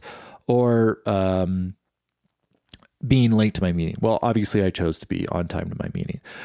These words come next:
So I tried, though. I gave it an honest effort. So here I was carrying my little plastic P V C pipe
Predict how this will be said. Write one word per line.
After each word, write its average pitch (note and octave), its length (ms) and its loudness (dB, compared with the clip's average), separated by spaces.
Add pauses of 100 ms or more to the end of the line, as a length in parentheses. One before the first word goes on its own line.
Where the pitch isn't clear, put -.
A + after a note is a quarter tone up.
So C3+ 360 2
I F#3+ 120 2
tried, G3 320 2
though. F2 340 0 (140)
I G#2+ 100 0
gave C3+ 240 4
it D#3+ 100 4
an D3+ 140 4
honest C#3+ 340 2
effort. C#3+ 300 0
So G2 200 2
here A2+ 160 4
I A2+ 80 2
was A#2+ 420 2
carrying A2+ 360 2
my A2+ 100 4
little A2+ 280 2
plastic A#2+ 640 -2
P - 180 0
V A#2+ 140 4
C A2+ 280 2
pipe D3 360 0